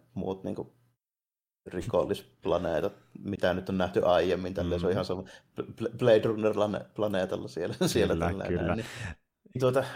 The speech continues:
Speaker 1: siellä oli, siellä nähtiin tosi paljon tosi siistejä alieneita pitkästä aikaa. Se oli hemmetin hyvä, se oli uusia vaikka kuinka paljon.
Speaker 2: Todella, todella paljon. Ja
Speaker 1: Joo.
Speaker 2: niin kuin ei, ei tiedetä nimeäkään, että ne on niinku ihan täysin uusia designeja,
Speaker 1: Kyllä,
Speaker 2: että
Speaker 1: kyllä.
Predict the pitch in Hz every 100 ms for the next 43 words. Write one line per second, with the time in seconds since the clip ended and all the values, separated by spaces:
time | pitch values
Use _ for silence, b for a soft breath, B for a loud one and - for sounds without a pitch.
0 | 123 151 165 131 127 127 170 147 127 127
1 | 151 147 123 98 101 107 104 90 82 95
2 | 82 90 90 69 76 80 98 95 - -
3 | - - - - 110 123 104 107 85 85
4 | 82 82 95 107 123 107 87 82 80 95
5 | 85 85 - - 143 175 214 107 98 87
6 | 85 - 82 80 78 85 95 98 107 101
7 | - 110 107 107 127 160 87 87 82 95
8 | 98 98 104 107 113 113 131 156 - 76
9 | 71 67 95 82 90 92